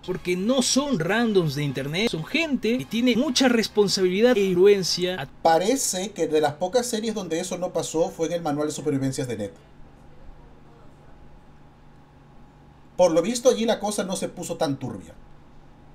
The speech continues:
Speaker 2: Por lo que podría ser la única serie Nickelodeon, o de las pocas series de Nickelodeon donde realmente no hubo tantas cosas fuertes. Porque después están ya los propios actores haciendo sus cochinadas por la parte de atrás.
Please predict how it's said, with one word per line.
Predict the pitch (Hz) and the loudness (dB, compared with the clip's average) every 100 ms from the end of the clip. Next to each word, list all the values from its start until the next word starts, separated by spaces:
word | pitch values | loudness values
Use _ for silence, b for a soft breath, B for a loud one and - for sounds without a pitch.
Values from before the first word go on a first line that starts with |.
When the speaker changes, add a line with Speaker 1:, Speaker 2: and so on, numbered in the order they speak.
| - - | -20 -4
Speaker 2:
Por | 151 | -2
lo | |
que | 156 | -2
podría | 165 160 165 202 | 2 2 2 -4
ser | - 220 | -2 0
la | 190 | 2
única | 165 208 226 185 | 2 0 -2 -6
serie | 185 180 | -6 -8
Nickelodeon, | 175 156 156 180 185 | -8 -4 -2 -2 -2
o | |
de | 143 | -2
las | - | -4
pocas | 170 180 | -6 -6
series | 190 185 | -8 -8
de | - | -8
Nickelodeon | 160 143 160 175 | -6 -4 -4 -4
donde | 147 127 | -4 -4
realmente | 127 139 151 156 151 | -2 -2 -4 -6 -4
no | 139 | -2
hubo | 139 | -4
tantas | 139 127 120 | -6 -8 -10
cosas | 123 113 - - - - - - | -10 -12 -14 -18 -20 -20 -20 -10
fuertes. | 104 - - - - - - - - - - - - - - - - - - - | -10 -10 -18 -20 -20 -20 -20 -20 -20 -20 -20 -20 -20 -20 -20 -20 -20 -20 -20 -12
Porque | 123 | -8
después | 107 - 131 | -8 -8 -8
están | 131 131 120 | -6 -6 -2
ya | 123 | -4
los | - | -4
propios | 120 123 - | -8 -8 -10
actores | - 131 - | -6 -6 -6
haciendo | - 110 | -10 -12
sus | 98 - | -14 -14
cochinadas | 92 98 104 - | -14 -8 -10 -8
por | 90 | -12
la | 90 | -10
parte | - | -10
de | 90 | -12
atrás. | - - | -12 -18